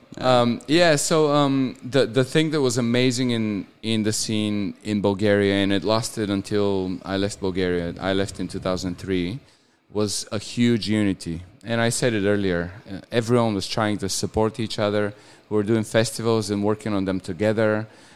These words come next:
Speaker 2: and bands participated, and everyone helped with anything they could. And, um, nobody ever expected any payment or, or whatever. It was just for our own sake. But,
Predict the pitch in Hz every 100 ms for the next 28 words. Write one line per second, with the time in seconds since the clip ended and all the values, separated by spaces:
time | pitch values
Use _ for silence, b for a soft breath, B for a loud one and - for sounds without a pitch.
0 | B 107 104 98 92 110 110 - 110 95
1 | 120 - 98 113 113 110 107 120 131 127
2 | 117 123 117 - 113 - _ 123 139 143
3 | 139 117 110 - 113 82 - b b b
4 | b - 110 110 110 110 107 104 110 151
5 | 139 127 113 110 101 90 90 - 101 -
6 | 90 87 82 - - 120 120 117 113 107
7 | 85 85 82 60 98 98 107 107 98 92
8 | 98 95 104 98 - - - - _ _
9 | - 110 104 104 101 95 98 - 101 -
10 | 110 101